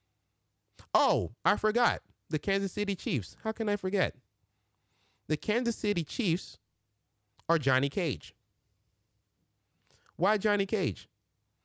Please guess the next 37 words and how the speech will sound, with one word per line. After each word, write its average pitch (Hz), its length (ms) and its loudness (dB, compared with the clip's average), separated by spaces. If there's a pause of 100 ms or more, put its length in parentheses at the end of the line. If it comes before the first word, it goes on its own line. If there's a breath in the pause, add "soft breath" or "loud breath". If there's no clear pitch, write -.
(240)
'Cause 214 320 0 (160)
when 214 220 2
you 277 80 4
look 311 180 0
at 269 100 0
the 226 60 -4
Chiefs, - 500 -2 (280)
they're 285 160 2
fun. 165 380 0
They're 247 160 4
a - 40 -8
fun 143 280 2
team 135 220 0
to 113 60 2
watch. 143 480 0 (600)
Everybody 226 240 4
loves 139 280 2
watching 123 400 0
them. 147 200 2
Mahomes 147 680 2
and 117 140 -4
Hill, 160 480 2 (300 loud breath)
they're 135 80 2
going 147 300 2
all 147 120 4
over 147 120 2
the 143 60 2
place. 156 400 0 (240 soft breath)
You 220 60 0
know, 226 160 4
they're 220 160 2
fun. 196 340 0 (140)
But 156 80 2
when 170 140 2
it's 165 120 0
time, 170 240 -2
recently, 143 1000 0